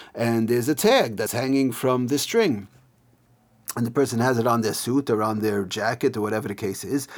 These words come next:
and, uh, or, or, or possibly on a blouse or whatever the case is, and it's hanging off the blouse, and they want to,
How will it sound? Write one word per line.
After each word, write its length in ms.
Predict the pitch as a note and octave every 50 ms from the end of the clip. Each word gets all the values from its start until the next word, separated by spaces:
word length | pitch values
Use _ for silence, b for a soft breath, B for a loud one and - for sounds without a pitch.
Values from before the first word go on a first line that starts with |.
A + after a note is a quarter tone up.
| B B B B B B -
and, 340 | A#2+ A#2 A2+ A#2+ B2 A#2 A2+
uh, 120 | A#2 A2+
or, 240 | G#2+ A2 A2 A2+ A2
or, 280 | - A#2+ A#2 A2+ A2+ G#2
or 300 | F#2 A2+ A2 A2 G#2 F#2+
possibly 480 | F2 - G#2 G2 - - G2+ F#2+ F#2+
on 80 | F#2 F#2
a 40 | F2
blouse 380 | - A#2+ D3+ E3 D3+ C#3 G#2
or 40 | -
whatever 240 | C#3 D3 D3 D3 D3
the 80 | C#3+
case 240 | - C3+ C3 B2 -
is, 180 | A#2 B2 B2 C#3
and 100 | B2 A#2+
it's 120 | G#2+ -
hanging 300 | A#2+ C3+ C#3+ C#3 C3 B2+
off 200 | B2 A#2 A2+ -
the 80 | - G2
blouse, 300 | G2 F#2+ F#2+ A#2+ B2 C#3
and 100 | C3 A#2+
they 60 | B2+
want 340 | C3 B2+ C3+ C3+ C3 A#2+ A#2+
to, 240 | - C#3 C3+ B2+